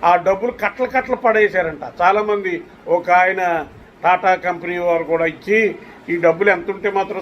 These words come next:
సుఖం ఏంటి, ఇలాంటప్పుడు నేను సహాయం చేయకపోతే లాభం ఏంటి, ఈ డబ్బు ఎవరిని రక్షిస్తుందని" ఆయన కూడా మాట్లాడినట్టుగా నేను విన్నాను. అది మాత్రం వాస్తవం, ప్రియులారా. ఉగ్రత దినమందు ఆస్తి అక్కరకు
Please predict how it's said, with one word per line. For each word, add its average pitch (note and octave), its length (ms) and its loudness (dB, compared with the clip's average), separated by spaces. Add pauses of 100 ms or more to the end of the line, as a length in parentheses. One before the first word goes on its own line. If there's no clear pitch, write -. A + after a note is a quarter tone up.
సుఖం F3+ 260 -6
ఏంటి, F3+ 200 -6
ఇలాంటప్పుడు F3 580 0
నేను E3+ 220 -2
సహాయం E3 420 2
చేయకపోతే E3 400 -2
లాభం D#3+ 360 2
ఏంటి, E3 440 0 (300)
ఈ - 20 -6
డబ్బు E3 260 2
ఎవరిని F#3 300 2
రక్షిస్తుందని" E3+ 920 -2 (400)
ఆయన D#3+ 260 2
కూడా E3 200 -4
మాట్లాడినట్టుగా D3+ 1000 -2 (260)
నేను B3 280 2
విన్నాను. D#3+ 540 -4 (300)
అది A3 220 0
మాత్రం C#4 520 -2
వాస్తవం, C4 640 0
ప్రియులారా. F3+ 480 0 (380)
ఉగ్రత G#3 680 2
దినమందు G3 680 2
ఆస్తి F3+ 540 2
అక్కరకు F3+ 920 4